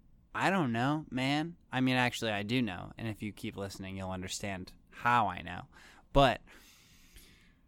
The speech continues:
it is my contention that the band Fish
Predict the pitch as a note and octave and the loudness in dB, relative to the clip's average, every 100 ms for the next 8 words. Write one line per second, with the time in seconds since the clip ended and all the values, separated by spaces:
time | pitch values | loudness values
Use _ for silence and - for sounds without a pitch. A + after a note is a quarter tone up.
0 | - - C3+ C3 A#2 C3+ C#3 F3 - B2+ | -20 -8 -2 0 4 6 8 6 4 2
1 | A2 A2 G2+ - - A2 - G#2+ G#2+ G2+ | 4 0 -2 -4 -8 -12 -8 -4 -2 -2
2 | F#2 - - A#2 G#2+ C3+ C#3+ C3+ A#2 A2+ | -4 -10 -10 -6 0 2 4 2 0 2
3 | - - | 0 -2